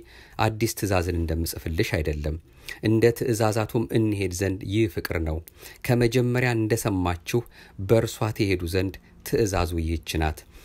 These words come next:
ብዙ አሳቾች ወደ ዓለም ገብተዋልና እነርሱም ኢየሱስ ክርስቶስ በሥጋ እንደመጣ የማያምኑ ናቸው። ይህ አሳቹና የክርስቶስ ተቃዋሚው ነው። ሙሉ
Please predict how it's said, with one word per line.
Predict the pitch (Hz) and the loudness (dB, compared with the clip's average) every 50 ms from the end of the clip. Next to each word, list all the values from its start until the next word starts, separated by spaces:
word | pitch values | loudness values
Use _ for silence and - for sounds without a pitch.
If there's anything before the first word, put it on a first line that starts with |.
| - - - - | -20 -14 -10 -4
ብዙ | 98 101 117 113 139 143 | 0 2 2 2 2 2
አሳቾች | - 127 - - - - 110 - - 135 123 - - | 0 0 -2 -4 -4 -4 -2 -2 -2 -4 -4 -2 0
ወደ | 120 - - | 0 0 2
ዓለም | - 113 123 127 120 | 0 0 0 -2 -2
ገብተዋልና | 98 90 82 82 - 85 80 80 82 80 80 78 78 82 82 87 - - - - - - - _ | -2 -2 -2 -2 -2 -2 -2 -2 -2 -2 -2 0 0 0 0 -2 -4 -10 -18 -20 -20 -20 -4 _
እነርሱም | 123 117 117 110 113 110 107 - - - 127 131 131 - - - - - - - | 2 2 4 4 2 2 0 0 0 0 0 0 -2 -6 -12 -20 -20 -8 -4 -4
ኢየሱስ | 110 104 101 104 117 104 - - 127 - | -2 -2 0 0 0 0 0 -2 -6 -6
ክርስቶስ | - - 117 113 - - - 123 123 - - | -6 -4 -4 -4 -4 -4 -4 -4 -4 -4 -6
በሥጋ | 98 92 113 110 - - 113 113 117 113 | 0 0 2 2 2 0 0 0 0 0
እንደመጣ | 107 101 98 98 101 98 98 95 - - - 101 95 | 0 0 0 0 0 0 0 -2 -4 -4 -2 0 0
የማያምኑ | 92 90 92 87 85 85 87 87 85 85 82 85 85 80 | 2 2 2 0 0 0 0 0 0 0 0 -2 -2 -2
ናቸው። | 80 76 78 - - - 82 80 80 - - - - - - - - | -2 -2 -4 -6 -6 -4 -4 -4 -4 -8 -14 -20 -20 -20 -20 -12 -4
ይህ | 98 110 127 120 123 - | 0 2 2 0 0 0
አሳቹና | 117 107 - - - 110 104 - - 104 101 101 104 98 | -2 -2 -2 -2 -2 -2 -2 -2 0 0 0 0 0 0
የክርስቶስ | 98 104 104 - 110 101 - - - 104 - - | 0 0 -2 -2 -4 -6 -6 -4 -2 -4 -4 -2
ተቃዋሚው | - 127 123 - 127 131 131 117 101 85 80 | -4 -4 -4 -2 -2 0 0 0 0 0 0
ነው። | 80 80 80 82 - - - - - - - - - 104 | 0 -2 -4 -6 -8 -12 -20 -20 -20 -20 -20 -6 -2 0
ሙሉ | 107 113 117 120 127 | 4 6 6 6 6